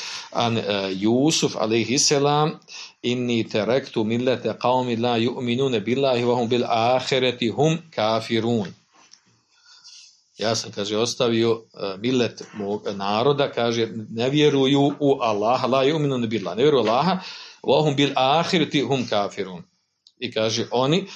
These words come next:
e, također ne vjeruju u ahiret. <clears throat> I onda on spominje ovaj ajet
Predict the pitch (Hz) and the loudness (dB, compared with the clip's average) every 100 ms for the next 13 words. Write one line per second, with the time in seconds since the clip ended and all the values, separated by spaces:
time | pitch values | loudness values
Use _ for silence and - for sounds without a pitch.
0 | - - _ 107 110 104 110 - 120 131 | -18 -20 _ -2 0 0 -2 2 2 4
1 | 120 113 117 120 120 113 113 107 143 131 | 2 2 2 2 2 2 2 0 0 0
2 | 127 110 - 123 123 - - - _ _ | 0 -2 -2 0 0 -2 -8 -14 _ _
3 | _ _ _ _ _ - - - - - | _ _ _ _ _ -20 -20 -18 -18 -18
4 | - - - - - - 165 156 - _ | -20 -20 -20 -20 -20 -20 -20 -20 -20 _
5 | _ _ _ - - - - 175 - 185 | _ _ _ -16 -14 -12 -4 0 2 4
6 | 175 - - - _ _ _ _ _ _ | 4 0 -12 -20 _ _ _ _ _ _
7 | _ _ _ _ - - 131 135 123 127 | _ _ _ _ -6 0 2 2 2 0
8 | - 131 139 120 127 107 - 117 123 143 | 0 0 4 4 4 2 0 0 2 4
9 | 165 165 - | 4 2 0